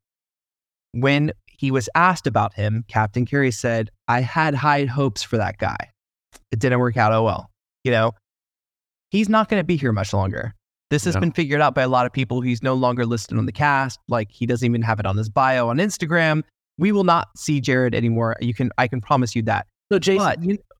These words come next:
Speaker 3: oh, go ahead, and then I wanna say
Speaker 1: No, no, I was just gonna, I was just gonna answer really quick why we don't have Below Deck reunions. They film so far in advance.
Speaker 3: Yes.
Speaker 1: So, like,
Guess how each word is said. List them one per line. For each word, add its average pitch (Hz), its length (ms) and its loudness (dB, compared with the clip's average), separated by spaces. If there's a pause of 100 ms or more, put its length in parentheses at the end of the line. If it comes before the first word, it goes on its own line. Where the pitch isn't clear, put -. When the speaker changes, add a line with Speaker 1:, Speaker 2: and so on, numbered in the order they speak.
(300)
Speaker 3:
oh, 143 160 0 (420)
go 147 120 2
ahead, 135 200 0
and 127 60 -4
then 123 100 -2
I 123 80 -2
wanna 127 200 -4
say 127 140 -8
Speaker 1:
No, 151 120 2
no, 139 100 -2 (120)
I 139 80 2
was 160 120 0
just - 240 -2
gonna, 175 260 0
I 131 100 2
was 147 100 -2
just - 140 -10
gonna 175 120 0
answer 151 160 -2
really 131 180 0
quick - 260 -6
why 127 180 2
we 175 80 0
don't 180 160 -2
have 160 160 -2
Below 131 160 0
Deck 123 220 -4
reunions. 113 560 0 (520)
They 151 280 2
film 151 460 0
so 156 420 -2
far 175 460 0
in 123 120 0
advance. 110 800 -4
Speaker 3:
Yes. 127 540 -6
Speaker 1:
So, 139 300 -2
like, 127 400 -2